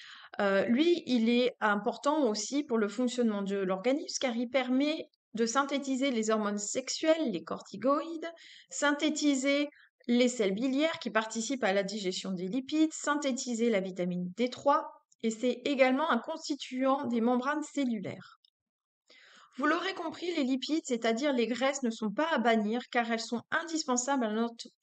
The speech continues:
organisme. Évidemment, il faut en consommer dans des quantités adaptées pour éviter de prendre du poids. Alors maintenant, voyons quelle quantité de graisse faut-il consommer. Alors, les repères nutritionnels pour la, s-,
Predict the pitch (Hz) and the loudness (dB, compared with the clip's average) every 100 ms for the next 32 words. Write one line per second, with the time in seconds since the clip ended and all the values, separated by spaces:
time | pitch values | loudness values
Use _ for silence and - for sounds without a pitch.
0 | _ 285 277 220 170 170 - - _ _ | _ -2 0 -2 -2 -6 -8 -10 _ _
1 | - - - _ 302 349 339 285 262 262 | -20 -20 -20 _ -4 -2 0 2 4 4
2 | 302 - 269 247 - 294 247 240 240 254 | 0 -2 -2 -2 2 2 2 -2 0 2
3 | 254 254 226 214 233 220 - 226 - 285 | 4 4 2 0 -2 -4 -4 -8 0 2
4 | 262 254 254 - 220 233 - 220 220 208 | 4 2 2 -4 -4 -4 -6 -2 -2 -2
5 | 214 247 208 - 233 185 185 _ _ _ | -4 -4 -4 0 0 -2 -10 _ _ _
6 | _ _ _ _ _ - - - - 277 | _ _ _ _ _ -20 -20 -20 0 6
7 | 240 220 226 277 277 240 240 269 370 381 | 6 6 4 4 4 2 4 2 0 -6
8 | 349 302 302 233 262 254 240 247 294 320 | -2 -2 -2 2 2 4 2 2 -2 -2
9 | 233 226 320 - 302 302 - 208 - - | -2 -2 -4 -2 -4 -2 -4 -6 -6 -12
10 | _ _ _ _ - _ 294 247 202 - | _ _ _ _ -20 _ 4 4 2 0
11 | 262 349 370 - 381 370 - 320 294 285 | -2 -2 -6 -8 -10 -8 -6 -4 -2 -2
12 | 339 359 - 262 254 - - - | -2 -8 -2 0 0 -2 -10 -16